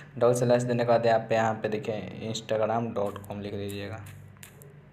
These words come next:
instagram dot com। फिर slice दीजिएगा, उसके बाद जो copy किए थे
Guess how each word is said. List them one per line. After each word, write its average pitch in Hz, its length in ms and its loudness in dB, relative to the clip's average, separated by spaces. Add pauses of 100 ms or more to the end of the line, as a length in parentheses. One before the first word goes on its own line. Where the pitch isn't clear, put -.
(2750)
instagram 117 680 -8 (600)
dot - 340 -10 (580)
com। 120 260 -8 (500)
फिर 123 180 0
slice 123 380 2
दीजिएगा, 131 460 -2
उसके 123 200 -2
बाद 110 140 0
जो 120 120 0
copy 113 340 -2
किए 123 220 0
थे 139 180 -8